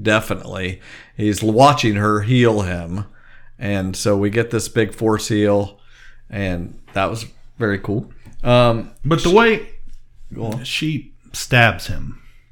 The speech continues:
Speaker 1: Yeah.
Speaker 2: She
Speaker 1: What?
Speaker 2: does that throughout the movies.
Speaker 1: Yeah.
Speaker 2: And I'm like, it's not a very, like, normally with a lightsaber, I'm swinging my arms, <laughs> demonstrating.
Speaker 1: They
Speaker 2: The
Speaker 1: more
Speaker 2: stabby move isn't very common. You know who does the stabby move?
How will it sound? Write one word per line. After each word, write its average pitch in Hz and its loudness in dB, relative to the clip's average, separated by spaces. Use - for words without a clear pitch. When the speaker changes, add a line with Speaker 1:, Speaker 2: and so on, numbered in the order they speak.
Speaker 1:
Yeah. 120 -6
Speaker 2:
She 107 -4
Speaker 1:
What? 156 2
Speaker 2:
does 175 6
that 117 4
throughout 113 2
the 113 -2
movies. 117 0
Speaker 1:
Yeah. 110 -8
Speaker 2:
And 123 2
I'm 127 2
like, 110 -2
it's 120 -2
not 185 0
a - 0
very, 151 2
like, 120 2
normally 180 0
with 113 -2
a - -2
lightsaber, 120 -2
I'm 107 -2
swinging 104 -2
my 92 -2
arms, 95 -4
<laughs> 101 -8
demonstrating. 95 -2
Speaker 1:
They 120 -8
Speaker 2:
The 110 -2
Speaker 1:
more 135 2
Speaker 2:
stabby 185 6
move 143 6
isn't 139 4
very 131 4
common. 147 2
You 131 2
know 151 6
who 165 4
does 156 2
the 165 0
stabby 160 0
move? 190 -6